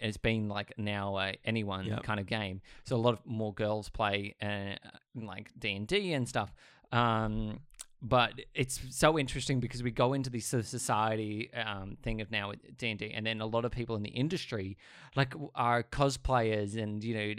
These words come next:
Speaker 1: and D and D fans and, you know, and all sorts of video games fans. So a lot of people just d-, vibe it.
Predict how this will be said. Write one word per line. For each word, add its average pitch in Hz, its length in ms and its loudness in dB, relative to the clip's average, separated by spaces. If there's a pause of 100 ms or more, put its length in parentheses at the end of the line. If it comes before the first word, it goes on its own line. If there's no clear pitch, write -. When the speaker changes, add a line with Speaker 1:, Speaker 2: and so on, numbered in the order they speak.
Speaker 1:
and 113 160 2
D 127 200 0
and 120 100 -2
D 123 460 0 (300)
fans 104 500 -2
and, 107 120 -2
you 120 60 0
know, 110 180 0
and 117 80 -2
all 160 180 0
sorts 123 220 -4
of 113 60 -4
video 151 240 0
games 113 240 -2
fans. 104 200 -4 (260)
So 240 160 0
a - 20 2
lot 285 180 0
of 339 60 -2
people 254 400 -4 (100)
just - 280 -10 (340)
d-, - 80 -12
vibe 180 380 2
it. - 260 -8